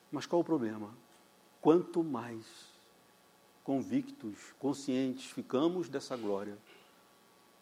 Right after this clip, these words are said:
mais inadequados nos sentimos. Quando nós vamos para as biografias dos santos do passado, da história do cristianismo, o que nós mais vemos é a confissão da fraqueza do seu próprio coração,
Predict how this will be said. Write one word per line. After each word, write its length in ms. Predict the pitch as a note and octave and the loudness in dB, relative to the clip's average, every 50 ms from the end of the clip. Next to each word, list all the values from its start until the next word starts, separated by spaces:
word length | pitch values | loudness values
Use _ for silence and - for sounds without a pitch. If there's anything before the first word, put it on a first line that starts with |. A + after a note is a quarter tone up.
| _ _ - - _ _ - | _ _ -20 -20 _ _ -6
mais 220 | B2 C3+ C#3 C3 B2 | -2 -2 -2 0 0
inadequados 880 | C3 B2+ C3 A#2+ A#2 A2+ - A#2+ A2 A2+ A#2 A2+ A#2+ A#2+ A#2+ - - - - - - - - | -2 -2 0 0 -2 -2 -2 0 0 0 0 -2 -6 -8 -8 -10 -16 -20 -20 -20 -20 -16 -12
nos 120 | - A2+ - | -10 -10 -8
sentimos. 520 | - A2 F#2+ - - - - - G#2 - - - - - - _ _ _ | -8 -10 -10 -10 -12 -14 -14 -14 -16 -18 -20 -20 -20 -20 -20 _ _ _
Quando 160 | - C#3+ C#3 D#3+ | -8 -2 2 6
nós 160 | E3 D#3 C#3 | 6 6 8
vamos 260 | D3 E3 F3+ F3+ F3 | 8 8 6 6 4
para 180 | - - D#3 D3+ | 4 6 8 8
as 80 | C3 | 8
biografias 760 | B2 B2+ C#3 C#3+ C#3 B2+ A#2+ A2 - - C#3 D#3 D3+ B2+ G#2+ | 8 6 8 8 8 8 6 4 2 2 0 2 2 2 2
dos 180 | A2+ A2+ A2 - | 0 -4 -4 -2
santos 320 | - - - - - A2 | 0 0 0 0 0 -4
do 80 | G#2+ A2 | -4 -2
passado, 600 | - G#2+ - - - C#3 D3 D#3 D#3 B2+ A2+ G#2+ - - - - - | -2 -2 0 4 6 8 10 10 8 6 2 -6 -8 -12 -20 -8 0
da 80 | - B2 | 2 2
história 320 | A#2 - - C3 B2+ C3 | 2 4 6 8 8 8
do 80 | A#2 A2 | 6 2
cristianismo, 680 | - A#2+ A2+ - - G2+ G#2+ B2 D3 E3 D3+ C3 B2 | 0 -2 -2 0 0 2 2 2 0 0 -2 -6 -8
o 20 | A#2 | -6
que 100 | - E3+ | -4 -4
nós 180 | F#3 G3 F#3 | -2 -2 -2
mais 260 | F3 F#3 G3 G#3+ F3+ C#3 | -2 -2 -2 -2 -4 -2
vemos 540 | A#2+ C3+ D#3 F#3 G3 E3+ C#3+ G#2+ G2+ - - - - - - - - - | 2 4 4 6 4 4 0 -2 -6 -8 -14 -20 -20 -20 -20 -20 -4 2
é 80 | - E3 | 4 4
a 60 | E3+ | 4
confissão 580 | E3 F3+ F#3 F3+ - D3+ - - - F3 F3 E3 | 6 4 4 4 2 -4 -4 -2 2 4 4 4
da 100 | D3+ C#3+ | 4 0
fraqueza 440 | - - C#3 - - F3 D3 D3 C#3+ | -2 -4 -4 0 2 2 2 2 0
do 60 | - | -4
seu 140 | - - A#2+ | -4 -6 -6
próprio 280 | - B2+ A#2+ A#2+ A2+ | -6 -6 -8 -6 -4
coração, 460 | - B2+ G#2 G#2 G2+ - - A#2 A#2 | -2 -2 -2 -4 -6 -10 -14 -16 -16